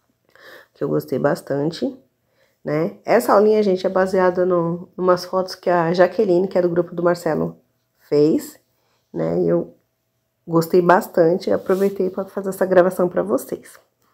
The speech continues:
Esse frisador tem o nome da Jaqueline justamente por ela fazer bastante essa orquídea. Tô usando o E V A branco com a tinta de tecido pitaia,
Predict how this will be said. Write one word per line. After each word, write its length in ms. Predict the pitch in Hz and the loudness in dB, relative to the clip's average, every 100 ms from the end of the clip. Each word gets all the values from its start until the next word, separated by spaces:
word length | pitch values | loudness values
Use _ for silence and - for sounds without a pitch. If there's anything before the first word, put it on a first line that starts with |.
| _ - | _ -2
Esse 280 | 180 - 190 | -2 -2 -4
frisador 420 | 196 196 196 202 | 0 0 4 6
tem 160 | 214 | 6
o 60 | 208 | 6
nome 180 | 190 185 | 4 2
da 80 | 180 | 2
Jaqueline 400 | 185 185 190 190 | 2 0 -2 0
justamente 500 | 214 233 214 190 - | -2 0 0 0 0
por 140 | 185 | 0
ela 140 | 180 | 0
fazer 240 | 185 202 190 | 0 -2 0
bastante 380 | 214 226 202 208 | -2 0 -4 -2
essa 180 | 214 | -6
orquídea. 360 | 247 - - - _ _ - - - - - _ - | -8 -10 -20 -20 _ _ -20 -20 -20 -20 -20 _ 0
Tô 160 | 294 | 4
usando 280 | 320 254 226 | 8 6 8
o 40 | 220 | 6
E 120 | 226 | 6
V 120 | 220 | 4
A 120 | 180 | 2
branco 520 | 156 151 147 170 - 480 - _ _ _ - | 2 2 4 2 0 -2 -4 _ _ _ -2
com 80 | 190 | 0
a 100 | 190 | 0
tinta 360 | - 247 262 | 0 4 4
de 100 | 214 | 2
tecido 320 | 226 214 208 | -2 -2 -4
pitaia, 640 | 202 311 - - 127 - | -6 -10 -4 -2 -2 -6